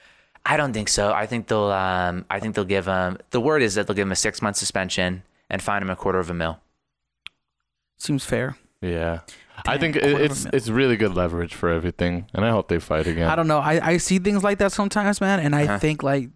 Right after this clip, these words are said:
Speaker 2: this is all a show.
Speaker 3: Shock value.
Speaker 2: Like, it, it's, it's, it's one of those things that, like, they do, like, it's planned out to get people to talk about the sport so it can go kind of viral. How do you feel about that?
Speaker 1: I don't think it's as planned out as,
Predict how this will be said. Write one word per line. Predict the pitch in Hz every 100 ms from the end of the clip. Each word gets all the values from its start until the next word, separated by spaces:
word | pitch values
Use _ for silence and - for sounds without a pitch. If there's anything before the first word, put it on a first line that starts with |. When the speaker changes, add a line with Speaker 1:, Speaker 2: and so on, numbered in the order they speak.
| 165
Speaker 2:
this | 180 165
is | 143
all | 131 85
a |
show. | - - 143
Speaker 3:
Shock | 98 107
value. | 98 101 101 104
Speaker 2:
Like, | 143 143
it, | 139 165
it's, | 175 - -
it's, | 180 - -
it's | 175 -
one | 185
of | 190
those | 175 175 147
things | 160 170 151
that, | 151 139 - - _
like, | - 143 139
they | 156 151
do, | 135 147 -
like, | 147
it's | 123 123
planned | - 156 151 151
out | 143 143 165 -
to | 143
get | 147
people | 151 151 147
to |
talk | 139 151 143
about | 143 139 135
the |
sport | 135 - 147
so | 143 143
it | -
can | 139
go | 139
kind | 135 147
of | 135
viral. | 131 131 117 131
How | 147
do | 147
you | 143
feel | 147 139
about | 127 82 -
that? | 82 69 - - - -
Speaker 1:
I | 269
don't | 330
think | 339 302
it's | 277 233
as | 202
planned | - 220 208
out | 202 208
as, | 147